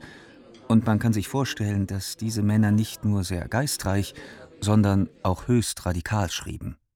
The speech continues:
Ich erinnere mich noch mit Vergnügen an die mehrmals wöchentlich stattfindenden Redaktionsversammlungen,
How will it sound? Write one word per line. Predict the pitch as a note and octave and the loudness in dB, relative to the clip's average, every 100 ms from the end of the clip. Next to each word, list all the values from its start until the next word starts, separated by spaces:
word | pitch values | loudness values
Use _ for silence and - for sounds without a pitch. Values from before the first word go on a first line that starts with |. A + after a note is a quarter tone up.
| _ _ A#2 | _ _ 0
Ich | B2+ | 4
erinnere | C3+ C#3+ A#2 | 6 6 6
mich | A2+ G#2 | 4 4
noch | G#2 G#2+ | 2 2
mit | G2+ | -2
Vergnügen | - G#2+ G#2 B2+ A2+ E2+ | -2 0 4 4 4 2
an | D2+ F#2 | 0 0
die | G2 | 2
mehrmals | G#2 B2 B2 G2+ - | 2 4 4 2 0
wöchentlich | A2+ A2 F#2+ F2+ | 0 0 -2 -4
stattfindenden | - G#2 - - G2 F2+ F2+ F2+ | -4 -6 -4 0 0 0 -2 -2
Redaktionsversammlungen, | F#2 F#2 - G#2+ G#2+ - F2 - F2+ F2+ F#2 F2+ | -2 -4 -2 2 2 2 -2 -2 0 0 0 0